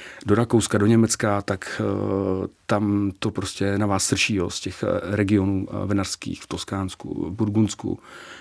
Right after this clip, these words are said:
Vidíte, jak ty lidi tím žijou, eh, od narození. Je to do nich vštěpované, prostě sklenička na oběd. Tady to je, dá se říct, vlastně něco nemožného, jo. Někdo řekne, „Já musím ještě pracovat,“ jako když si dá skleničku, a tam je to ve světě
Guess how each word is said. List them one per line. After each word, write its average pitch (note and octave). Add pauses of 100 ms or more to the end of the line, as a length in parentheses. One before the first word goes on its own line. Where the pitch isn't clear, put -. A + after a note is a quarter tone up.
(120)
Vidíte, G#2
jak G#2+
ty -
lidi G#2
tím G#2+
žijou, G#2+
eh, G#2
od G2+
narození. G#2+ (420)
Je A2
to G#2+
do A2
nich G#2+
vštěpované, G#2
prostě -
sklenička G#2+
na G#2+
oběd. G#2+
Tady G#2
to G#2
je, G2+
dá G#2
se -
říct, G2 (180)
vlastně G#2
něco A2
nemožného, A2
jo. E2+ (540)
Někdo G#2+
řekne, A2
„Já G#2
musím G2+
ještě G2+
pracovat,“ G2+ (100)
jako -
když F#2+
si G2+
dá F#2
skleničku, -
a -
tam G#2+
je G#2
to A2
ve A2
světě A2